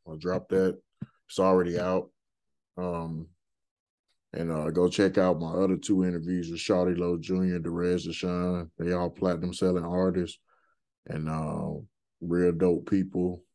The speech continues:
you know, real down to earth. And, uh, be on the lookout for, uh, all future content and, uh, all future things that, uh, Marvel, uh,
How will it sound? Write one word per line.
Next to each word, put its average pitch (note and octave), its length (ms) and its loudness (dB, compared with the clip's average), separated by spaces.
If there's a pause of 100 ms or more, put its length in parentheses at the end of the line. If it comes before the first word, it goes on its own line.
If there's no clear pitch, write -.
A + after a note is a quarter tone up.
(280)
you D2+ 80 -10
know, E2 140 -6
real E2+ 280 -2
down F2 300 -4
to E2+ 60 -6
earth. F2+ 420 0 (840)
And, D#2+ 260 -6
uh, E2 180 -4
be F2+ 180 2
on G2 120 4
the F#2+ 60 4
lookout G2 540 2
for, F2 380 0
uh, E2+ 60 -2
all F#2+ 360 2
future F#2+ 380 -4
content G2 800 -2
and, F2+ 220 0
uh, F2+ 180 0
all F2+ 300 0
future F#2 380 -6
things F#2 420 0
that, E2+ 160 -2
uh, E2+ 180 -2
Marvel, F2+ 640 0
uh, E2+ 520 -4